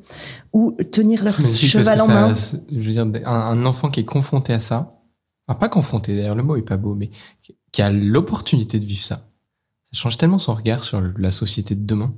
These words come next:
Speaker 1: Mais voilà, tout à fait.
Speaker 2: Il, il est enfant, il se fait aider par une personne, bah, qui est peut-être handicapée, mais en fait qui sait seller un cheval, et lui, il sait pas, il apprend,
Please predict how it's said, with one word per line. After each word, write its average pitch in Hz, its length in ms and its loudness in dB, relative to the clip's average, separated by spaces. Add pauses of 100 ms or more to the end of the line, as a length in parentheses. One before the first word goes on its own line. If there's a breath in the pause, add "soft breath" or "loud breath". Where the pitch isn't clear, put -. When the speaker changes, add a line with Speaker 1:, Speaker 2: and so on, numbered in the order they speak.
(100)
Speaker 1:
Mais 214 160 6
voilà, 214 420 2 (260)
tout 311 200 2
à 285 120 4
fait. 202 260 0 (180)
Speaker 2:
Il, 135 300 0
il 120 100 2
est 120 60 2
enfant, 127 340 0
il 151 160 2
se - 120 -4
fait 117 120 2
aider 120 240 2
par 131 160 0
une 107 140 0
personne, 113 340 -2
bah, 95 140 0
qui 98 140 -6
est - 20 -2
peut-être 143 240 -2
handicapée, 120 340 -2
mais 165 80 4
en 107 60 0
fait - 100 -10
qui - 120 -6
sait 131 100 -2
seller 131 220 0
un 120 80 0
cheval, 139 260 0
et 113 60 2
lui, 131 160 0
il - 20 -2
sait 101 160 -4
pas, 120 180 -2
il 104 160 0
apprend, 139 400 0